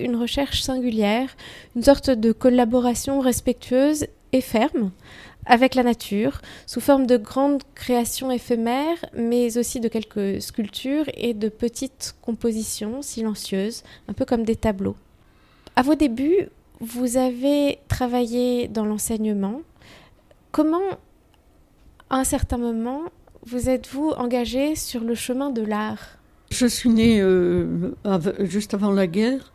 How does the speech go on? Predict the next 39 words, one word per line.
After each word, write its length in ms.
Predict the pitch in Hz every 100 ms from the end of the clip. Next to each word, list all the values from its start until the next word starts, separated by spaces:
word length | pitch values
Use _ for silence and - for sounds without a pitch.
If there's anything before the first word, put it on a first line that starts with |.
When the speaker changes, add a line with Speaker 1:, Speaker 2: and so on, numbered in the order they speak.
| -
Speaker 2:
dans 360 | 170 170 196 185
un 40 |
village 600 | 170 165 190 220 220 - -
de 140 | -
la 200 | 202 190
Corrèze, 720 | 185 185 175 196 208 226 - - -
ce 240 | 185 -
qui 120 | -
fait 180 | 226 208
qu'on 140 | - 185
n'avait 240 | 175 180 -
aucun 640 | 262 240 - - 226 226 -
contact 520 | - 185 - 220 -
avec 300 | 165 165 -
l'art. 240 | 175 156 160 - - -
D'abord, 340 | 175 170 175 160
il 60 |
y 20 | 165
avait 120 | 156
la 120 | 156
guerre, 360 | 143 202 240 220
et 100 | 175
puis 260 | - 185
ensuite, 680 | 165 151 - 226 214 - -
euh, 260 | 175 170 165 - - - - - -
euh, 300 | 175 165 160 196
une 180 | 190 175
pénurie. 580 | 214 196 214 208 208 185
Alors, 240 | 170 160 - - - - -
j'avais 300 | - 190 208
un 120 | 202
prof 240 | - 190
de 120 | 196
français 440 | 202 - 190 - 202
qui 160 | -
était, 380 | 185 - 185 170
hum, 180 | 156 170 139 - - - - - - - -
très 260 | - 202 202
ouvert, 540 | 180 175 220 240 269